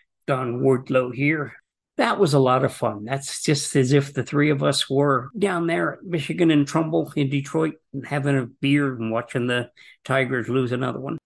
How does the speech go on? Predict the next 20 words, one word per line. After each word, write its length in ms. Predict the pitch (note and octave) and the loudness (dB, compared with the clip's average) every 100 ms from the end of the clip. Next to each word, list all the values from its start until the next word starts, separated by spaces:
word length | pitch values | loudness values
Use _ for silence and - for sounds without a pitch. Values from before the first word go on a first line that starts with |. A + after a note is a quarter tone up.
| _ | _
And 260 | C#3+ A#2+ A#2+ | -8 -6 -2
as 160 | A2+ G#2 | -2 2
we 140 | A#2 | 0
pointed 400 | A2+ C3 A#2+ B2+ | 0 0 2 2
out 180 | C3 C3+ | 0 0
on 140 | C#3 C3 | 0 -2
the 80 | |
show, 400 | C#3 E3 D3+ B2 - | -2 0 0 -2 -8
you 140 | A#2 | -8
never 220 | A#2+ C#3 G3 | -2 -2 -2
can 200 | F#3+ G#3 | -4 -2
tell. 320 | G#3+ F#3 A#2 - | 0 0 -2 -6
They've 200 | B2+ A#2 | -6 -2
got 260 | B2 B2+ - - _ _ _ _ _ _ _ _ | 0 0 -2 -14 _ _ _ _ _ _ _ _
Riley 340 | D3+ C#3 C#3+ | 2 4 2
Green, 460 | C3+ C#3 C#3+ D#3+ D#3 | 0 0 2 2 0
they've 200 | A#2 G#2 | -2 -4
got 240 | - C3+ - | -6 -8 -10
Spencer 580 | - - C#3+ C#3 D3 C#3 - | -14 -2 -2 0 -4 -6 0
Torkelson, 720 | D3+ C#3+ D3+ - E3+ D#3 | 2 2 0 0 0 0